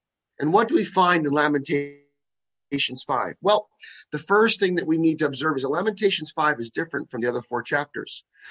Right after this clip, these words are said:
Just as chapter three stood out in its kind of uniqueness at the center of this book of Lamentations, and how there was a tripling of the acrostic, here in chapter five, there's no attempt at the acrostic anymore.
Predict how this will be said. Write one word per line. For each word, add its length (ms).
Just 260
as 120
chapter 420
three 220
stood 280
out 260
in 80
its 220
kind 260
of 80
uniqueness 840
at 200
the 80
center 440
of 240
this 200
book 240
of 100
Lamentations, 920
and 160
how 200
there 180
was 220
a 140
tripling 600
of 240
the 140
acrostic, 680
here 360
in 100
chapter 340
five, 320
there's 180
no 180
attempt 400
at 120
the 80
acrostic 580
anymore. 480